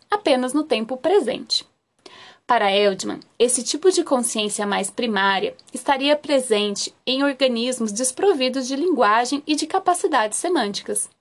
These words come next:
Já uma consciência superior estaria relacionada à capacidade de desenvolver um pensamento que pode considerar imagens mentais do passado,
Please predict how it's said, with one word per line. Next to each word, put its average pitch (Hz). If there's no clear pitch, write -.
Já 277
uma 381
consciência 285
superior 233
estaria 254
relacionada 202
à 214
capacidade 202
de 196
desenvolver 220
um 285
pensamento 196
que 302
pode 302
considerar 262
imagens 202
mentais 214
do 196
passado, 208